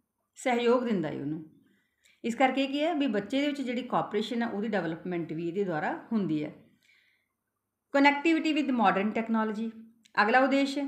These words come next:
ਜਿਹੜੀ ਸਾਡੀ ਮਾਡਰਨ ਟੈਕਨੋਲੋਜੀ ਹੈ, ਉਹਦੇ ਨਾਲ ਜੋੜਨਾ। ਕਿਹਨਾਂ ਨੂੰ ਜੋੜਨਾ? ਭਾਵੇਂ ਵਿਦਿਆਰਥੀ ਨੇ, ਭਾਵੇਂ ਪੇਰੈਂਟਸ ਨੇ, ਭਾਵੇਂ ਪੜ੍ਹੇ ਲਿਖੇ ਨਹੀਂ ਹੈਗੇ ਲੋਕ, ਭਾਵੇਂ ਬਜ਼ੁਰਗ ਨੇ, ਸਾਰਿਆਂ ਨੂੰ। ਕਿਉਂਕਿ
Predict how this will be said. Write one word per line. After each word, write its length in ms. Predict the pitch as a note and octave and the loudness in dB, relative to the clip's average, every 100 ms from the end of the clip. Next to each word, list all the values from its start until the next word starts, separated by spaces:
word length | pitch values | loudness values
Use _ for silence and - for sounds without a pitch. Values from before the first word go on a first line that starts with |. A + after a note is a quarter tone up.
| C#4 - | -6 -2
ਜਿਹੜੀ 220 | A3+ C4 | 0 0
ਸਾਡੀ 260 | B3 G3+ G3 | 0 0 0
ਮਾਡਰਨ 420 | E3+ D#3+ A3 C4 | 0 0 0 0
ਟੈਕਨੋਲੋਜੀ 580 | B3+ G3+ F3 E3 G3 A#3+ | 0 -2 -2 -2 -2 -4
ਹੈ, 60 | |
ਉਹਦੇ 260 | A#3+ A#3+ C#4+ | -2 0 4
ਨਾਲ 200 | C4+ C4 | 4 4
ਜੋੜਨਾ। 640 | A#3 A3 F#3 D#3 C#3 - _ _ _ _ _ _ _ _ _ _ _ _ | 4 4 4 0 -6 -12 _ _ _ _ _ _ _ _ _ _ _ _
ਕਿਹਨਾਂ 260 | A#3+ A#3 B3+ | 2 4 4
ਨੂੰ 80 | B3 | 2
ਜੋੜਨਾ? 400 | B3 A#3 A#3 A3+ - - | 2 2 0 -4 -10 2
ਭਾਵੇਂ 280 | B3 A3+ G#3 | 4 6 2
ਵਿਦਿਆਰਥੀ 540 | F#3 E3+ E3 - A#3+ | 4 4 2 -2 -2
ਨੇ, 280 | A#3 A#3+ A#3 - _ _ | -2 -4 -12 -20 _ _
ਭਾਵੇਂ 260 | A#3 G#3+ G3+ | 2 2 -2
ਪੇਰੈਂਟਸ 500 | F#3+ F3+ G3+ A3+ A#3+ | -2 0 -2 -2 -4
ਨੇ, 300 | A#3+ A#3 A#3+ - _ _ _ | -4 -8 -12 -20 _ _ _
ਭਾਵੇਂ 420 | A#3 A3+ A#3+ E4+ - - _ _ _ _ _ _ _ - | 2 2 2 0 -4 -16 _ _ _ _ _ _ _ 0
ਪੜ੍ਹੇ 200 | B3 C#4+ | 4 4
ਲਿਖੇ 260 | C#4+ D4+ | 2 2
ਨਹੀਂ 220 | C4+ C4 B3+ | 2 4 2
ਹੈਗੇ 240 | F3+ E3+ | 0 -2
ਲੋਕ, 280 | D#3+ - - - _ _ _ | -6 -8 -16 -20 _ _ _
ਭਾਵੇਂ 240 | C#4 C4+ B3+ | 4 6 4
ਬਜ਼ੁਰਗ 380 | G#3 F3+ D3+ D#3 | 0 -4 -8 -12
ਨੇ, 160 | E3 | -12
ਸਾਰਿਆਂ 400 | - A#3 A#3 B3+ | -2 6 6 6
ਨੂੰ। 160 | G3+ C#3+ - - - _ _ - | 0 -4 -10 -20 -20 _ _ -2
ਕਿਉਂਕਿ 380 | D4 F4 F4+ | 0 2 -2